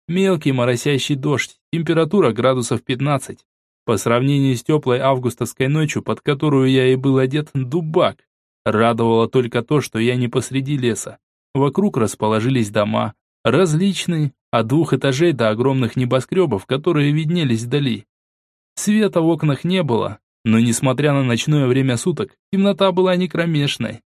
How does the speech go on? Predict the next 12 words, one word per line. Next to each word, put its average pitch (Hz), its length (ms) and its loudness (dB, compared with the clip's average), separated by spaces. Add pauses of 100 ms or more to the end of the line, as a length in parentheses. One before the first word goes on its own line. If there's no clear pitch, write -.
(340)
По 160 160 2
крайней 190 600 2
мере, 160 420 2
рассмотреть, 120 680 2
что - 260 0
творится 117 480 0
впереди 117 520 0
метрах 117 460 0
ста, 127 320 0
было 139 340 0
вполне 143 500 0
реально, 113 540 0